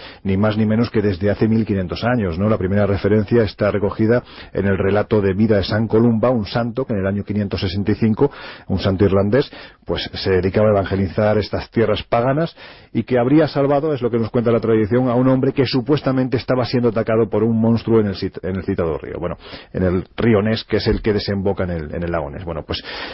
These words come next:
si hablamos de la era moderna, de este tema, hay que decir que da comienzo en el año mil ochocientos sesenta y ocho, cuando el Inverness Courier, eh, mostraba la inquietud que se estaba extendiendo entre los habitantes de, de la población de Inverness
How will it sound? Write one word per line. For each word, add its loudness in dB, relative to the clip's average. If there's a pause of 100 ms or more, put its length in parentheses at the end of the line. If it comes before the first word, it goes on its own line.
si 2
hablamos 0
de -2
la 0
era 0
moderna, -4
de -8
este -4
tema, -2 (140)
hay -6
que 0
decir 0
que 2
da 4
comienzo 0
en 2
el 2
año 0
mil 4
ochocientos 0
sesenta 0
y 6
ocho, 2
cuando -2
el 0
Inverness -2
Courier, 4 (380)
eh, -2
mostraba 0
la 0
inquietud -4
que -4
se -6
estaba 0
extendiendo 2
entre -4
los -6
habitantes -2
de, 0
de -2
la 0
población -2
de 2
Inverness 0